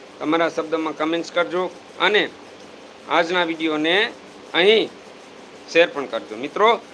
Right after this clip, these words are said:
તો આજના વિડીયોનો વિરામ, મારી વાણીનો વિરામ. આપ સૌને મારા જય હિન્દ, જય ભારત, વંદે માતરમ,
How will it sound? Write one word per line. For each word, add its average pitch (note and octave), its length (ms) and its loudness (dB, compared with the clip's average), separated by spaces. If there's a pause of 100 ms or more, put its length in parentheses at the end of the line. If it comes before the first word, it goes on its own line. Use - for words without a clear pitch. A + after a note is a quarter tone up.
(100)
તો C3 60 0
આજના E3+ 280 4
વિડીયોનો F#3 340 0
વિરામ, G3 320 2
મારી C#3 260 0
વાણીનો A2+ 360 -6
વિરામ. G#2 260 -6
આપ G#3+ 260 2
સૌને G#3 180 2
મારા F#3+ 260 4
જય D#3 220 0
હિન્દ, F#3+ 340 0
જય E3 160 6
ભારત, E3 280 4
વંદે D#3 240 0
માતરમ, E3 540 2